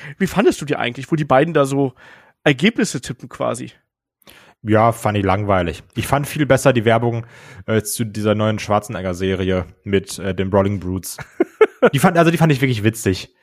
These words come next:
Speaker 2: Dann mit, mit, äh, Butch und, und, äh, Rich Holland. Die fand ich, die fand ich wirklich unterhaltsam.
Speaker 1: Was, du warst die ganze Zeit weg und das Einzige, was du über, äh, Omos rausgefunden hast, ist, dass er groß ist?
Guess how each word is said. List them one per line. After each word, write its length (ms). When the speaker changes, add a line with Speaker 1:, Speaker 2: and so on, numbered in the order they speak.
Speaker 2:
Dann 200
mit, 360
mit, 320
äh, 240
Butch 540
und, 280
und, 380
äh, 40
Rich 560
Holland. 340
Die 80
fand 180
ich, 140
die 100
fand 160
ich 60
wirklich 160
unterhaltsam. 640
Speaker 1:
Was, 220
du 80
warst 200
die 60
ganze 260
Zeit 340
weg 180
und 100
das 100
Einzige, 400
was 180
du 80
über, 460
äh, 180
Omos 340
rausgefunden 560
hast, 140
ist, 120
dass 100
er 80
groß 420
ist? 340